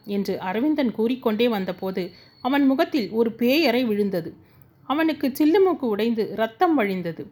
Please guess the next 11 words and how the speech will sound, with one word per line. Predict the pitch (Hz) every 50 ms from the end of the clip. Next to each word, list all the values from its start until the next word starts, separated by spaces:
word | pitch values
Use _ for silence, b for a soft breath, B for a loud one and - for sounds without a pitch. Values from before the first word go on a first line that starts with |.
| - b b b b b _
அவனுடைய | 226 226 233 254 254 247 233 233 226 208
இளமை | 180 190 208 233 262 294 359 370 349
துடிப்பு | - 302 247 247 240 - 247
மிகுந்த | 247 226 214 226 220 214 214 196 180
உரமான | 196 220 254 302 302 294 269 285 330 330
கைகள் | - 202 202 202 202 196 190 -
அந்த | - 220 226 240 240 226 -
கொடியவனை | - 226 220 269 311 302 285 240 226 214 180 -
கீழே | - 247 254 285 311 294 262
தள்ளி | - 202 165 185 208 247 - -
பந்தாடியிருக்கும். | 196 190 202 214 247 262 262 240 240 220 185 170 - - 170 170